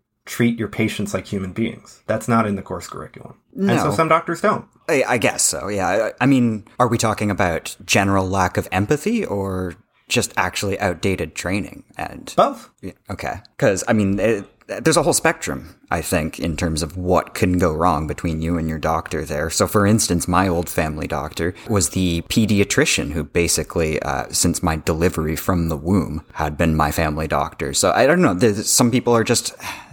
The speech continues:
Speaker 2: they have awkward situations whereby this is the person who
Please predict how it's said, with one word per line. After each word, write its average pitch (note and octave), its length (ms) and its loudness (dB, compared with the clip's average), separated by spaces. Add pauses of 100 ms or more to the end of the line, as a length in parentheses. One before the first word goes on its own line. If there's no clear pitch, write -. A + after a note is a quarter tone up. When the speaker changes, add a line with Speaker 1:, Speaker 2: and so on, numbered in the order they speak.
Speaker 2:
they G#2 100 0
have G2 180 0
awkward G#2 400 2
situations D#2 920 -2
whereby D#2+ 420 0
this F2+ 180 0
is F#2 60 -4
the F2 80 -8
person F2+ 400 0
who E2+ 320 0